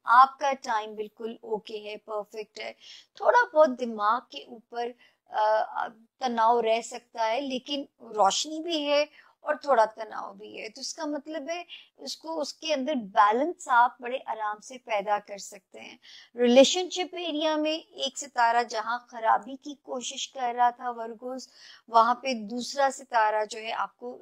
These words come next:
रेस्क्यू भी कर रहा था, वन वन टू टू का काम भी कर रहा था। मैं तो खामखा में उनकी प्रमोशन कर रही होती, लेकिन खैर बहुत प्यारी सर्विस है, अल्लाह भला करे।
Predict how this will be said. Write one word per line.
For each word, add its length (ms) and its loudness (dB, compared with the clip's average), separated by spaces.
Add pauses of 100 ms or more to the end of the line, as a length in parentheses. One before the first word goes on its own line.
रेस्क्यू 460 -14
भी 140 -10
कर 280 -16
रहा 140 -14
था, 180 -6
वन 240 0
वन 260 -12
टू 220 -20
टू 180 -20
का 180 -8
काम 360 -12
भी 120 -20
कर 260 -18
रहा 140 -12
था। 220 -14 (400)
मैं 120 -10
तो 140 -8
खामखा 520 -8
में 140 -16
उनकी 180 -20
प्रमोशन 540 -10
कर 300 -14
रही 120 -16
होती, 180 -14
लेकिन 260 -12
खैर 500 -6
बहुत 200 4
प्यारी 400 -8
सर्विस 500 -14
है, 140 -10 (440)
अल्लाह 240 8
भला 340 2
करे। 400 -2